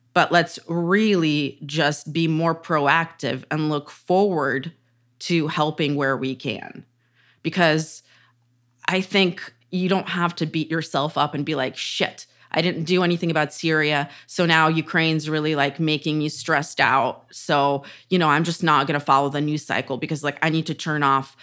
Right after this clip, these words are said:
the guilt and the shame and the entire thing and the stress of the war in general is just stressing me out."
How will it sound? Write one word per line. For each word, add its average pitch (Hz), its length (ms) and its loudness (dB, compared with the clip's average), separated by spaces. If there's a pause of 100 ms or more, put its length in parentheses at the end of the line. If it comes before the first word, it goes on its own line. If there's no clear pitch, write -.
(260)
the 185 80 2
guilt 151 480 0
and 147 160 0
the 143 60 -2
shame 139 480 0
and 139 160 0
the 131 80 -2
entire 147 420 0
thing 143 300 -4
and 135 100 -2
the 135 60 -4
stress - 640 -4 (220)
of 156 160 -4
the 160 100 0
war 147 560 0
in 165 200 -2
general 156 520 2
is 147 100 -4
just 147 220 -8
stressing 143 420 -2
me 135 140 0
out." 131 240 -2